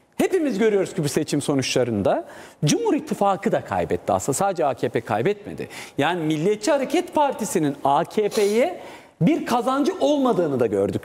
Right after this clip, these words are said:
biz bu seçimde. Şimdi Recep Tayyip Erdoğan burada hep söyleniyor ya, işte Selim Temucu da söylemiş, iki bin bir ruhu,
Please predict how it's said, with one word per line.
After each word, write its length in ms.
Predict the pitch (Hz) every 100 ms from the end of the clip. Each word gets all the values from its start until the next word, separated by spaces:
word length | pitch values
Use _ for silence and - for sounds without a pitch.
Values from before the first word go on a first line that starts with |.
| -
biz 280 | 135 117 117
bu 140 | 131 - -
seçimde. 500 | - 135 - 107 87
Şimdi 300 | 90 320 349
Recep 320 | 220 285 403 -
Tayyip 260 | 294 294
Erdoğan 500 | 302 330 196 214 202
burada 420 | 349 196 147 240 - - - _ _ _
hep 200 | 247 240
söyleniyor 500 | - 220 220 254 294
ya, 240 | 226 160 135
işte 380 | 135 - 123 - -
Selim 280 | - 180 175
Temucu 340 | 170 151 139
da 80 | 147
söylemiş, 300 | 117 120 -
iki 240 | 165 - 180
bin 180 | 185 170
bir 220 | 156 123
ruhu, 420 | 113 101 107